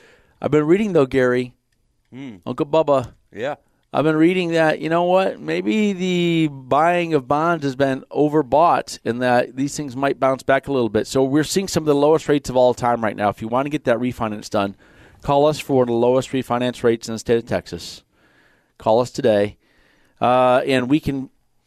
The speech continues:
Speaker 2: Hey,
Speaker 1: help
Speaker 2: why don't
Speaker 1: you.
Speaker 2: you explain about that, ab-, about the bond? Because, uh, you know, whenever everybody said, "Oh, they lowered the interest rates," you know, and they,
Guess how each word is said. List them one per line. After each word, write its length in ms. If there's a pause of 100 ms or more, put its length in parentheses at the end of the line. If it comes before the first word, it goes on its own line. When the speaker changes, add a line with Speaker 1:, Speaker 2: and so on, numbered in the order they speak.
(140)
Speaker 2:
Hey, 60
Speaker 1:
help 100
Speaker 2:
why 60
don't 100
Speaker 1:
you. 80
Speaker 2:
you 60
explain 480
about 300
that, 220
ab-, 140
about 340
the 80
bond? 540
Because, 260
uh, 60
you 160
know, 80
whenever 260
everybody 360
said, 200
"Oh, 220
they 140
lowered 340
the 140
interest 400
rates," 480 (560)
you 100
know, 200
and 140
they, 260